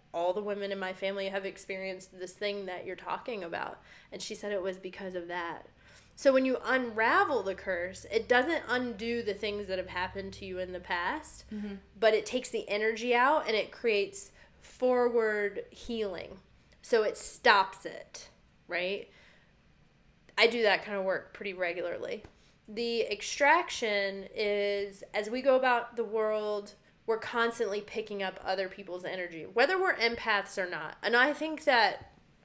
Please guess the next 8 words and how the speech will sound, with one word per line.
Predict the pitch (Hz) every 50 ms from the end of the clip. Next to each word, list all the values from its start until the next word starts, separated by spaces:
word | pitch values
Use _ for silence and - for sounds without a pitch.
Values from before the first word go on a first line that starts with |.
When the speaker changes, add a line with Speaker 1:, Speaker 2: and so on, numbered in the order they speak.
| _ _ -
Speaker 1:
I | - 294 330 359 359 349
believe | 254 285 285 277 277 269 254 240 220
that | 226 208 196 185 180 - - -
all | - 208 208 208 214
people | 214 - - 220 214 - 208 208 208 208 202 202 - -
are | - 196 190
naturally | 196 190 185 180 180 175 190 185 - - 208 196 196 196 202 190 185 - -
empaths. | - 180 190 202 - - 277 277 302 320 330 320 - - - -